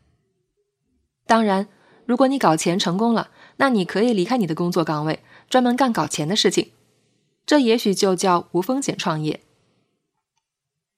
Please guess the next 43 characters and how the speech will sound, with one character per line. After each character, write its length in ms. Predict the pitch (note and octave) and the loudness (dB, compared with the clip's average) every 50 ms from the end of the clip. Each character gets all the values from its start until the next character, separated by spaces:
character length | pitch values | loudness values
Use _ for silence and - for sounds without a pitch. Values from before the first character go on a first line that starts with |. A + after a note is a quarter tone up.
| _ _ _ _ _ _ _ _ _ _ | _ _ _ _ _ _ _ _ _ _
如 180 | - F3+ F#3+ G3 | -2 0 0 0
果 320 | F#3+ F#3+ F#3+ F#3+ F#3+ F#3+ - | 2 2 4 4 4 2 0
你 80 | F3+ D#3+ | -2 -2
上 220 | D#3+ - F#3 F3+ | 0 0 0 0
过 120 | F3 E3 D#3+ | 0 -2 0
班， 280 | - G3+ G3+ G#3 G#3 - _ _ _ _ _ _ | 2 0 0 0 -2 -8 _ _ _ _ _ _
又 100 | - B3+ | -2 -2
在 180 | A#3 B3+ B3 B3+ | 2 2 2 2
业 120 | B3+ B3+ | 2 2
余 80 | A3 A3+ | 0 2
时 160 | A3+ - G#3 | 2 0 0
间 220 | G3+ A#3 A#3 A#3 | 2 2 0 0
搞 120 | A3+ F3 - | 0 0 -2
过 160 | - F3 E3+ | 0 -2 -2
钱， 360 | - - E3 D#3+ F3 G3 G#3+ - _ _ _ _ _ _ _ - | 0 0 0 0 0 -2 -6 -10 _ _ _ _ _ _ _ -4
你 140 | F3+ F3 | -4 -2
会 100 | D#3+ E3+ | 0 0
发 180 | E3 - F3+ F3 | 0 2 2 2
现 260 | F3+ - F#3+ - - _ _ _ _ _ _ _ _ _ _ | 2 0 -2 -4 -4 _ _ _ _ _ _ _ _ _ _
两 260 | - G3+ G3 F3+ G3 | -2 0 0 0 2
个 120 | G#3+ A#3+ | 2 2
难 240 | A3 G#3 F3+ F3 F#3+ F#3+ | 2 2 2 0 2 2
度 120 | G#3+ F#3+ | 0 0
真 180 | F3 G3+ G#3 G#3 | 2 2 0 0
的 80 | G3 | 0
不 160 | F#3+ - D#3+ | -2 -2 -2
是 140 | E3 - A#3 | -2 0 0
一 60 | G3+ | 0
个 60 | F3 E3+ | 0 0
量 220 | F3+ F3 D#3 D#3 | 0 0 -2 -4
级 120 | - - | -6 -8
的。 140 | - - - _ _ _ _ _ _ _ _ _ _ _ _ _ _ _ _ _ _ _ _ _ _ _ _ _ | -10 -12 -12 _ _ _ _ _ _ _ _ _ _ _ _ _ _ _ _ _ _ _ _ _ _ _ _ _
上 220 | - - D4+ D4 | -4 -2 0 0
班 160 | D#4 D#4 D#4 | 2 0 2
赚 160 | D#4 D#4 C#4+ | 2 2 0
钱 180 | C4+ C4 B3 B3 | 2 0 -2 0
其 120 | - A#3+ | 0 -2
实 80 | A3 A3+ | -2 0
是 80 | A3 A3 | 0 0
更 140 | A3 G3+ | 0 0
容 180 | F3 D#3 D#3 E3 | 0 -2 -2 -2
易 100 | E3+ D#3 | -2 -4
的， 140 | - - | -4 -6